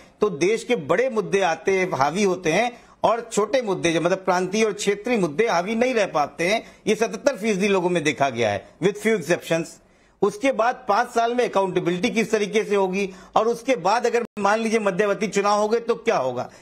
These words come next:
ये सवाल हमारे पास भी है, आपके पास भी है। ये सवाल का जवाब मिले और एक बड़ा काम हो, इसमें देश में स्वागत करना चाहिए सबको। लेकिन मुझे लगता है कि आप अपने यूटर्न से निकल नहीं पा रहे हैं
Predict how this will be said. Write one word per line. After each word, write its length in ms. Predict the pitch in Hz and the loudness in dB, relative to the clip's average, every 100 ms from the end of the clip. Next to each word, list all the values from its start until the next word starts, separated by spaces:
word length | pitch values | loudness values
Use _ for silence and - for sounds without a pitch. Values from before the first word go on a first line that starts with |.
| _ | _
ये 100 | 220 | -2
सवाल 280 | 220 233 262 | 0 0 2
हमारे 340 | 196 220 294 | 2 2 0
पास 360 | 233 220 202 208 | -2 0 0 0
भी 160 | 190 175 | 0 0
है, 280 | 160 226 - - | 2 -2 -8 -2
आपके 300 | 233 269 254 | 0 0 0
पास 260 | 196 185 156 | 0 2 0
भी 140 | 135 117 | -2 0
है। 260 | 104 - - _ | 0 -2 -16 _
ये 360 | 123 202 285 285 - | -2 0 0 -2 0
सवाल 280 | 185 190 | 2 2
का 100 | 196 | 0
जवाब 340 | 180 151 165 160 | 0 2 2 0
मिले 240 | 139 170 | 0 2
और 200 | 269 269 | 2 0
एक 180 | 247 185 | -2 0
बड़ा 180 | 190 240 | 0 0
काम 280 | 240 285 254 | 0 0 0
हो, 260 | 254 - - _ | -2 -6 -20 _
इसमें 280 | 208 240 269 | -4 0 0
देश 200 | 247 240 | 0 0
में 100 | 262 | 0
स्वागत 320 | 220 277 294 | 0 0 0
करना 200 | 285 269 | -2 -2
चाहिए 280 | 262 247 247 | 0 0 0
सबको। 500 | 220 226 214 208 - _ _ _ _ - | -2 -2 -2 -4 -8 _ _ _ _ 0
लेकिन 280 | 180 196 285 | 0 2 0
मुझे 260 | 202 226 | 2 2
लगता 320 | 277 254 247 | 0 0 0
है 160 | 247 269 | 0 0
कि 180 | 240 247 | -2 0
आप 280 | 185 233 - | 2 0 0
अपने 260 | 185 208 269 | -2 0 0
यूटर्न 500 | 190 196 196 294 262 | 2 0 2 0 2
से 120 | 269 | -2
निकल 300 | 240 240 220 | 0 0 2
नहीं 140 | 202 | 2
पा 200 | 170 160 | 2 2
रहे 200 | 147 143 | 2 0
हैं 280 | 127 147 - | 0 -2 -4